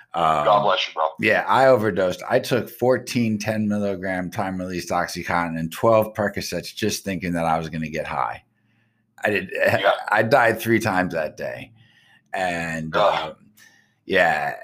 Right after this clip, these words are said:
Speaker 1: and it, it was bad. But see, it was, it was a bad year for me. I drove my car into a canal, and
Speaker 2: Ugh.
Speaker 1: and then I, two days later, I drove the rental into a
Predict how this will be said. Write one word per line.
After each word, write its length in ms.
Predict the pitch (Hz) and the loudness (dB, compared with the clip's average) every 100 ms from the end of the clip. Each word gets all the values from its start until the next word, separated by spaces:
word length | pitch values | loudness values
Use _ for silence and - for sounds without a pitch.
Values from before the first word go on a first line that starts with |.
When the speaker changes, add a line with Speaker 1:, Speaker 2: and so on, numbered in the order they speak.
| - | 0
Speaker 1:
and 200 | 113 117 | 4 4
it, 80 | 113 | 4
it 120 | 131 | 4
was 180 | 123 117 | 6 4
bad. 380 | 101 107 87 85 | 2 0 0 0
But 180 | 127 127 | 2 2
see, 140 | 113 139 | 2 2
it 140 | 143 | 4
was, 180 | 131 117 - | 4 2 2
it 60 | |
was 120 | 120 110 | 0 0
a 60 | |
bad 380 | - 110 101 98 | 0 2 2 2
year 180 | 139 160 | 2 0
for 160 | - 82 | -2 -6
me. 160 | 76 | -4
I 100 | 80 | -6
drove 280 | 82 104 95 | -2 0 2
my 160 | 98 90 | 0 -4
car 280 | 95 95 | -2 -2
into 120 | 98 98 | -2 -4
a 60 | |
canal, 600 | - 101 87 82 98 120 _ _ _ _ _ _ _ _ - | -4 -2 -2 -2 -4 -6 _ _ _ _ _ _ _ _ -2
and 560 | 104 92 87 85 85 90 | 2 4 4 2 -2 -2
Speaker 2:
Ugh. 180 | 101 - - _ - | -2 -4 -10 _ 0
Speaker 1:
and 440 | 104 113 98 104 101 | 2 2 2 2 2
then 140 | 95 | 0
I, 480 | 90 92 87 82 78 | -2 -2 0 -4 -6
two 200 | - 120 110 | -2 2 4
days 280 | 104 98 | 4 2
later, 260 | 92 98 101 | 2 2 2
I 120 | 92 | 0
drove 300 | 85 95 87 | 2 0 0
the 120 | 90 | -4
rental 400 | 85 87 87 92 | 0 0 0 -4
into 400 | 92 87 - 90 | -4 -4 -4 -4
a 440 | 82 80 73 76 | -4 -4 -6 -8